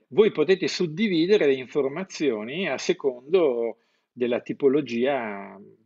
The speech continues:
eh, di interesse, no? Informazioni biologiche piuttosto che chimiche,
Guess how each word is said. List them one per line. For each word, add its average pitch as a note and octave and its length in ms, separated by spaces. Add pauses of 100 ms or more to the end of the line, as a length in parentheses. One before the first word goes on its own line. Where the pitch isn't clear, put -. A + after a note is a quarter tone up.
(220)
eh, G2+ 320 (360)
di G2 600
interesse, A#2 600
no? A#2+ 260
Informazioni A2 560
biologiche D3+ 600
piuttosto A2 400
che A#2 160
chimiche, D3 640